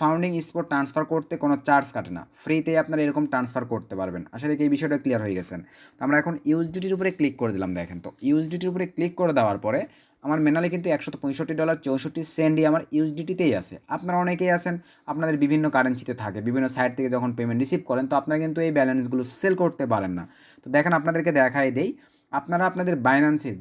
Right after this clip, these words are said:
যেই কারেন্সিতে ডলার থাকুক না কেন, সেটা হতে পারে বিটিসি, হতে পারে বিএনবি, হতে পারে আপনার ইউএসডিটি, যেই কারেন্সিতেই থাকুক না কেন, আপনারা কিন্তু সকল ডলারগুলোকে কনভার্ট করে আপনার যেই কারেন্সিতে প্রয়োজন, আপনি কিন্তু সেই কারেন্সিতে ট্রান্সফার করতে পারবেন। সে ধরেন,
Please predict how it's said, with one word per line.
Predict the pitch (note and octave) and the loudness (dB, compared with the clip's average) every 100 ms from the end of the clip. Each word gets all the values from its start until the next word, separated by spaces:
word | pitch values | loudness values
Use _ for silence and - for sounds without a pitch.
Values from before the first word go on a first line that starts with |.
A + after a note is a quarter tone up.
| A#2+ | 0
যেই | F#3+ G3+ F3+ | 2 2 4
কারেন্সিতে | E3 D#3+ F3 F3+ F#3 F#3+ D#3+ | 4 4 0 -2 0 2 2
ডলার | B2 A#2+ | 2 0
থাকুক | A#2+ C#3+ D3 | -4 -4 -2
না | D3+ | -2
কেন, | D3+ D3+ | -2 -2
সেটা | D3 C3 B2+ | -4 -2 -2
হতে | C3+ C3+ | -2 2
পারে | C3+ B2 | 2 2
বিটিসি, | B2 C3 B2+ C3 | 0 0 -2 -2
হতে | A#2+ C3+ C3+ | -2 0 2
পারে | C3+ A#2+ | 2 2
বিএনবি, | A#2+ A#2+ B2 B2+ A#2 | 2 4 4 2 0
হতে | C3+ B2+ | -2 -2
পারে | C3+ C3 | 0 0
আপনার | B2+ C3+ B2+ - C3 | 0 -2 -4 -4 0
ইউএসডিটি, | C#3 C3 B2 C3 A#2+ | 0 0 -4 -4 2
যেই | F3+ G3 F3+ | 4 4 4
কারেন্সিতেই | F3 F3+ F3 F#3+ F#3 | 2 0 -2 -4 -2
থাকুক | B2+ B2+ B2+ C3 | -4 -4 -2 -2
না | B2 | 0
কেন, | D3 A#3 - - - - D3 | -2 -4 -12 -20 -20 -6 -2
আপনারা | E3 F3+ | 0 0
কিন্তু | F3+ - - | -2 -4 -2
সকল | F#3+ A3 G3+ | 0 2 4
ডলারগুলোকে | E3 F3 F3 F3+ F3 E3 | 4 4 2 -2 -4 -4
কনভার্ট | E3+ E3 F3 - | -2 -2 -4 -6
করে | G#2 E2 _ _ _ _ _ _ _ _ C#3+ | -8 -8 _ _ _ _ _ _ _ _ -6
আপনার | D3 D#3 C#3+ A2+ | 0 2 2 4
যেই | D3+ E3 C#3+ | 4 4 2
কারেন্সিতে | D#3+ F3+ F#3+ F3+ D3+ | 2 0 -4 -4 -2
প্রয়োজন, | A#2 F#2+ F2 - | -2 -2 -6 -10
আপনি | - E3 | -8 -8
কিন্তু | D#3+ E3+ - | -6 -6 -2
সেই | D#3+ D#3 | -2 2
কারেন্সিতে | C3+ C#3 C#3+ C#3+ C#3+ | 2 2 0 -4 -2
ট্রান্সফার | E3 E3+ E3 C#3+ | -2 2 2 2
করতে | A2+ A2+ F#2+ | -2 -2 -6
পারবেন। | F2+ F2 - - | -6 -8 -12 -8
সে | F#3 F#3 F#3 C#3 | 0 2 2 2
ধরেন, | A2+ A#2 | 2 2